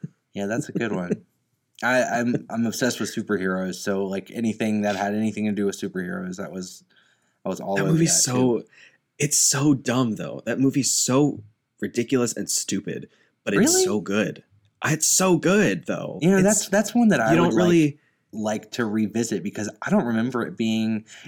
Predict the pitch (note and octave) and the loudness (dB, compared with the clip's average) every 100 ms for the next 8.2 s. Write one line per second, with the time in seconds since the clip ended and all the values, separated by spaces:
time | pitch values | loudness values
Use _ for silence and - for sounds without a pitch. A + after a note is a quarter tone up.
0 | A2+ C#3+ D#3 C3 G#2 B2+ C#3 A#2 G#2+ G2 | 0 2 4 2 4 2 2 2 0 0
1 | F#2 - G2+ G2 A2 G#2+ G2+ - G2 G2+ | -4 -4 -2 0 0 0 -2 -4 -4 -2
2 | G#2 G2+ F2 - G#2 G#2 G2 F#2 F#2+ G#2+ | 0 -2 -4 -6 -2 -2 -2 -4 -2 0
3 | G2+ - G2 G2 F#2+ F#2 - F#2 F#2 F2+ | 0 -2 -4 -4 -2 -4 -6 -8 -8 -10
4 | - F3+ F3+ F3 F#3 F#3 F3+ - G#2 F#2 | -10 -8 -6 -6 -8 -8 -10 -6 -4 -4
5 | G2+ C3 F#3 F3 C#3+ A2+ A#2 G2 F#2 F2 | -4 2 2 2 -2 -2 -2 -4 -6 -8
6 | E2 - G3 G#3+ - A3 G3 G3+ F#3+ F3 | -10 -4 0 0 0 0 4 4 4 4
7 | - G#3+ - - C4+ C3 C3 C#3 B2 A#2 | 4 2 0 -2 0 4 4 2 -2 -6
8 | C3 - | -10 -12